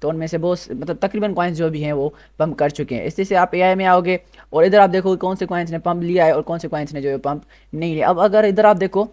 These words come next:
तो क्योंकि because of के जो पीछे बुल रन चल रहा था, आपको पता ही है, तो उसमें जो है वो कॉइन्स तकरीबन जो है वो पंप हो चुके हैं। अभी अगर मैं कॉइन ढूंढने बैठ जाऊंगा, तो वीडियो बहुत ज़्यादा लंबी हो जाएगी। आपको क्या करना होगा, just simple जो भी कॉइन आपको दिखे इधर से थोड़ा बहुत, अ, पंप नहीं हुआ,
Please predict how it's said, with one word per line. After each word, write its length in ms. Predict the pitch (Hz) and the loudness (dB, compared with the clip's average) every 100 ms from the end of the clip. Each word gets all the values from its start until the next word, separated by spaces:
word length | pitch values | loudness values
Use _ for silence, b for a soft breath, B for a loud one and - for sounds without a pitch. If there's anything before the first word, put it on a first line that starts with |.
| _ | _
तो 80 | 151 | -12
क्योंकि 280 | 196 208 202 | -6 -2 -2
because 340 | 180 185 202 | 0 2 4
of 160 | 202 202 | 4 0
के 300 | 196 190 185 | 0 -2 0
जो 140 | 180 | -4
पीछे 220 | 175 180 | -6 -6
बुल 180 | 175 175 | -4 -2
रन 100 | 180 | -2
चल 100 | 175 | 0
रहा 120 | 175 | 0
था, 100 | 175 | 2
आपको 180 | 160 175 | 0 0
पता 180 | 214 208 | -4 -2
ही 60 | 180 | -2
है, 60 | |
तो 100 | 175 | -4
उसमें 200 | 180 180 | -8 -6
जो 80 | 170 | -2
है 80 | 160 | -2
वो 60 | |
कॉइन्स 280 | 156 160 165 | -2 -4 -6
तकरीबन 340 | 160 175 170 147 | -8 -8 -6 -2
जो 60 | |
है 60 | 147 | -2
वो 120 | 180 b b b - | -2 b b b 0
पंप 200 | 180 - 151 | 0 0 0
हो 120 | 185 | 0
चुके 220 | 185 151 | 0 -6
हैं। 120 | 131 - b | -8 -10 b
अभी 160 | 165 190 | 2 4
अगर 140 | 208 | 4
मैं 120 | 208 | 2
कॉइन 380 | 202 208 220 214 - | 2 2 2 -2 -6
ढूंढने 260 | 151 190 214 | -4 2 2
बैठ 180 | 196 190 | 4 2
जाऊंगा, 240 | 190 190 | 2 0
तो 80 | 185 | -2
वीडियो 200 | 180 185 | -2 0
बहुत 140 | 170 | 2
ज़्यादा 200 | 220 220 | 4 4
लंबी 120 | 202 196 | 2 0
हो 80 | |
जाएगी। 240 | 170 160 202 | 2 0 0
आपको 260 | 233 202 | -4 -4
क्या 120 | 185 190 | -4 0
करना 220 | 180 175 | 0 0
होगा, 160 | 170 | 0
just 200 | 208 170 | -2 -4
simple 180 | 180 180 | -4 -4
जो 160 | 165 170 | -2 -2
भी 80 | 175 | -4
कॉइन 180 | 175 | -4
आपको 200 | 175 170 | -4 -4
दिखे 260 | 143 170 196 | -6 -2 0
इधर 160 | 175 160 | 0 -2
से 80 | |
थोड़ा 240 | 151 165 160 | -4 -2 -2
बहुत, 220 | 156 156 b b b | -2 -6 b b b
अ, 200 | 117 123 | -4 -2
पंप 260 | 120 151 160 | -2 -4 -4
नहीं 180 | 196 208 | -2 0
हुआ, 240 | 170 - | 0 -2